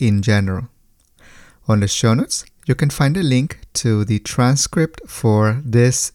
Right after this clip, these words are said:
episode. If you like the podcast, please consider donating to support the podcast. I use your donations to pay my contributors,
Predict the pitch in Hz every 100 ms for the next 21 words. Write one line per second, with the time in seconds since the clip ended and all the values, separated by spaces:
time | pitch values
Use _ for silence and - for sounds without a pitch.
0 | - 123 - - - - - _ _ _
1 | _ _ - - - - - 139 151 180
2 | 208 196 - 175 - 196 - - - -
3 | - 127 - - 127 120 - 123 127 127
4 | - - _ _ - 107 117 117 107 110
5 | 139 185 - 104 98 - 110 - 110 107
6 | 117 - 101 - 139 233 - - - -
7 | - - - 120 117 110 117 117 - -
8 | - 107 107 104 104 110 131 - 123 123
9 | - 113 - - 120 113 113 - - -
10 | - 110 107 - 104 101 - - 147 135
11 | 131 135 -